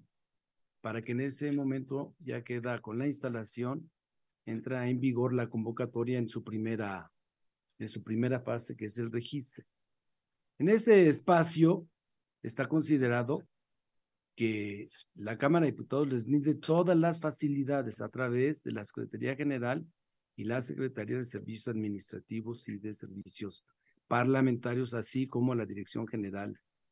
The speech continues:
Jurídica, que tengan tanto los espacios físicos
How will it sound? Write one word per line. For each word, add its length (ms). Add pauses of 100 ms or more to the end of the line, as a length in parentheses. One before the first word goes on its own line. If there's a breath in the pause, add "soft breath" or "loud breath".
Jurídica, 640 (760)
que 100
tengan 720
tanto 320
los 180
espacios 600
físicos 880